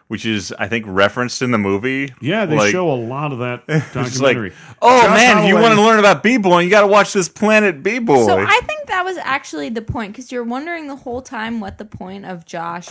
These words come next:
Speaker 3: Peck's character is.
Speaker 2: Yeah.
Speaker 3: And I think that, uh,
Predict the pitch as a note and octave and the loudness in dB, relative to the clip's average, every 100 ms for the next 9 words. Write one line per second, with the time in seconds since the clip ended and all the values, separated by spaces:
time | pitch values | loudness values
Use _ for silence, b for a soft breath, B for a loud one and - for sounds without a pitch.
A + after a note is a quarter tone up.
0 | - - - - - - C#4+ C4 C4 - | -16 -12 -12 -16 -20 -18 -12 -12 -12 -12
1 | C#4+ D4 D4+ E4 E4+ _ A3+ G#3 A3+ A#3 | -12 -8 -10 -10 -14 _ -12 -8 -6 -6
2 | A3+ A#3 - C4+ D#4+ _ B3 A3 F#3+ - | -6 -10 -12 -14 -14 _ -12 -10 -12 -18
3 | _ _ _ _ F#3+ F3+ E3+ D#3+ D#3 | _ _ _ _ -8 -8 -8 -10 -12